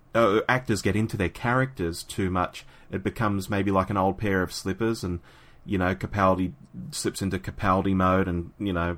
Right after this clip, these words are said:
Jenna slips into Clara mode, and it's just, you know, it's, it's not as sparkling as if it was someone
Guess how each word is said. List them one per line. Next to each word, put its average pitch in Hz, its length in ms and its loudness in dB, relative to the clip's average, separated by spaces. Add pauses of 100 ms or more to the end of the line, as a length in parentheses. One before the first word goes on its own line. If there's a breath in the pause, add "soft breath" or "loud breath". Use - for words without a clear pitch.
(140)
Jenna 92 320 0
slips - 280 -6
into 92 160 -2
Clara 92 420 0
mode, 90 340 2
and 92 100 -2
it's - 200 -8
just, - 360 -8 (280)
you 98 120 -6
know, 87 260 -4
it's, - 240 -12
it's 104 180 -6
not 123 140 2
as 95 220 4
sparkling 101 640 0
as 90 120 -4
if 92 140 -6
it 78 80 -4
was 87 140 -4
someone 92 400 -2